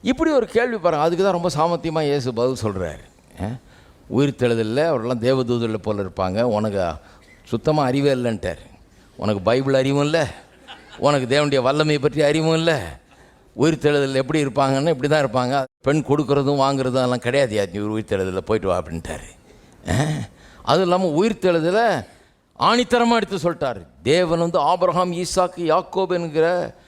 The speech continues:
இவர்களுடைய தேவன்னு சொல்லியிருக்குது. ஆபிரகாம், ஈசாக்கு, யாக்கோபு செத்து போயிட்டவங்கன்னு நினைக்காத. அவங்க அங்க இருக்கிறாங்க, ஆண்டவரோட உயிரோட வாழ்ந்து கொண்டிருக்கிறாங்க. அவங்களுடைய சரீரமும் மறுபடியும் எழுப்பப்பட்டு அவர்களுக்கு திரும்ப கொடுக்கப்படும். அப்படிப்பட்டவருடைய தேவன் அவர்.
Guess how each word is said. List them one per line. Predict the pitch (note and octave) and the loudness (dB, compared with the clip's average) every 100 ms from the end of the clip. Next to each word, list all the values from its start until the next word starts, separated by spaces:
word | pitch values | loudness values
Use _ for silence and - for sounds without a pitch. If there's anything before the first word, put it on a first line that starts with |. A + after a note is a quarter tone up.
| _ - | _ -4
இவர்களுடைய | D#3 E3 D#3+ D#3+ D3 | 2 2 2 0 2
தேவன்னு | E3+ E3 D#3+ B2+ | 2 2 2 0
சொல்லியிருக்குது. | C3+ B2 A2 G#2+ C#3+ A#2+ | -2 -2 -4 -4 -2 0
ஆபிரகாம், | D#3+ E3 D#3 F3 | 2 2 0 -2
ஈசாக்கு, | D3+ F3 E3+ E3+ C#3+ | -2 -2 0 0 0
யாக்கோபு | D3 F3+ - D#3+ F#3+ | 0 0 0 0 0
செத்து | F#3 F3+ | -2 0
போயிட்டவங்கன்னு | G3 F3 E3+ D#3 C#3 | 0 2 2 0 -2
நினைக்காத. | C3 A2+ G2 D#2 - - | -2 -2 -4 -6 -12 -2
அவங்க | E3 E3+ | 0 2
அங்க | D3 F3 | 0 2
இருக்கிறாங்க, | F3+ F#3+ F#3 C#3+ | 2 2 0 2
ஆண்டவரோட | D#3+ F3+ F3 E3 E3+ A#3+ C#4 D3+ - _ - | 0 2 2 2 2 2 0 -4 -12 _ -6
உயிரோட | E3 G3 G3 F#3 | 0 2 2 2
வாழ்ந்து | D3 F#3 G#3 G3 F#3+ | 2 2 2 2 2
கொண்டிருக்கிறாங்க. | F#3 E3 E3 D#3 E3+ F#3+ C3 - - - | 0 0 0 2 2 0 -2 -8 -20 -2
அவங்களுடைய | E3+ F#3 F3+ D#3+ | 0 2 -2 -2
சரீரமும் | - E3+ A3 A3 A3+ | 2 2 4 2 2
மறுபடியும் | G3+ G3 G3+ F#3+ F#3 | 2 0 0 0 0
எழுப்பப்பட்டு | G3 F#3+ F#3 F#3+ | 0 -2 -2 0
அவர்களுக்கு | G#3+ F3 D#3+ | 0 0 0
திரும்ப | F#3+ F#3 F3+ | 0 2 0
கொடுக்கப்படும். | E3+ G3 F3+ F3 D#3+ G3+ D#3 | 2 2 0 0 0 0 -2
அப்படிப்பட்டவருடைய | - A3 F3+ A3 A3+ A3 G#3+ G#3 | -2 0 0 0 2 2 0 0
தேவன் | G3+ G3 F#3 | 0 0 0
அவர். | E3+ F3 F#3 D#3 A2 | 2 2 2 0 -6